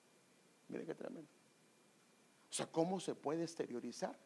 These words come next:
ídolos que han sido revelados, que debemos de enterrarlos y no los queremos entregar?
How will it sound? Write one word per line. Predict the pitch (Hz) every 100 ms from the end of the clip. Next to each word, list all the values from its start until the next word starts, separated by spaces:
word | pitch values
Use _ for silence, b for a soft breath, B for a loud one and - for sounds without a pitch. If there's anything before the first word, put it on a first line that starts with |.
| - - b b b - - - -
ídolos | 156 190 196 180
que | -
han | 127 135
sido | 156 151 156
revelados, | 123 110 107 156 277 - - - - - - - -
que | - 104
debemos | 90 104 147 165
de | 127
enterrarlos | 107 113 104 180 269 359 - - - - - B B B
y | 127 110
no | 101 131
los | 139 139
queremos | - - 110 123 131 - - - -
entregar? | 110 110 92 -